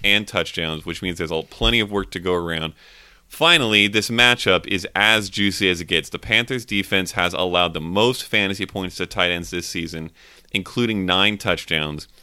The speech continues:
which is the most in the N F L to the position. I would start Brate over everyone, but Gronk, Kelce, Ertz, Kittle, and Ebron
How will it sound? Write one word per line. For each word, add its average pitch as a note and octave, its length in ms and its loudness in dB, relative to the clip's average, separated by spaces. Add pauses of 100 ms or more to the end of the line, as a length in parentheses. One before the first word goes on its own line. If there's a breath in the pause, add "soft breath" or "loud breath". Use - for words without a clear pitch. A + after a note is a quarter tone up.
(140 soft breath)
which F2 180 -4
is F2 80 -8
the F2 60 -4
most E2+ 260 -2
in E2+ 100 -2
the E2 80 0
N D#2+ 100 2
F D#2+ 140 -4
L D#2 140 2
to - 120 -12
the D#2 80 -12
position. D2+ 540 -8 (420 soft breath)
I G#2 160 2
would D3 140 0
start C3 300 2
Brate G#2 320 2
over G2 500 0
everyone, G2 640 2
but F2+ 500 4 (320)
Gronk, A2+ 340 2
Kelce, A2 680 -4
Ertz, G2 580 -2
Kittle, F2 560 0
and E2 160 -2
Ebron D2+ 680 -4